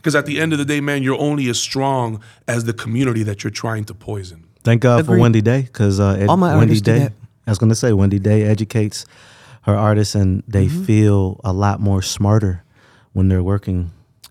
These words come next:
Speaker 3: It's in their,
Speaker 2: with
Speaker 3: it's in their
Speaker 2: Wendy Day.
Speaker 3: marketing plans.
Speaker 1: Me
Speaker 3: Every
Speaker 1: and,
Speaker 3: artist I've ever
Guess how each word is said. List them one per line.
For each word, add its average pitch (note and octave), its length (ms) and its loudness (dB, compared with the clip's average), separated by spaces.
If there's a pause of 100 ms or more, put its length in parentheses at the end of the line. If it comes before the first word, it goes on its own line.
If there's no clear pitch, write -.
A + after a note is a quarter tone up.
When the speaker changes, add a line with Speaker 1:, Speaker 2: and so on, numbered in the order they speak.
Speaker 3:
It's F#3 160 0
in G#3 120 2
their, E3 320 2
Speaker 2:
with F#2 80 -8
Speaker 3:
it's - 140 0
in G3+ 80 2
their E3+ 100 4
Speaker 2:
Wendy C#3+ 100 2
Day. C3+ 80 4
Speaker 3:
marketing C#3+ 340 -2
plans. B2+ 540 -6
Speaker 1:
Me D3 60 2
Speaker 3:
Every E3+ 200 6
Speaker 1:
and, A#2 60 2
Speaker 3:
artist D3+ 360 2
I've C#3 400 -4
ever C#3+ 140 0